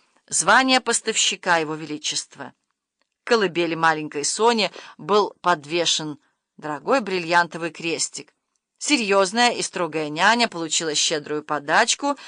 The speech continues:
а князю Баратову, на другой же день пожелавшему возобновить свой визит с одним из однополчан, было наотрез отказано от приема.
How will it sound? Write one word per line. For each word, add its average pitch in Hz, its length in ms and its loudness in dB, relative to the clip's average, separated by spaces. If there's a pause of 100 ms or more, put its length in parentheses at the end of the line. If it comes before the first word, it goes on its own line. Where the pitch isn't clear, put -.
(240)
а 165 120 2
князю 277 420 2
Баратову, 165 760 2 (260)
на 220 100 2
другой 233 380 4
же 214 160 2
день 202 200 0
пожелавшему 185 760 2 (200)
возобновить 220 600 4
свой 180 220 -2
визит 165 520 -4 (320)
с - 140 -2
одним 190 340 0
из 160 100 -4
однополчан, 165 840 0 (300)
было 202 240 2
наотрез 220 540 4
отказано 180 600 0
от - 200 -6
приема. 147 540 -12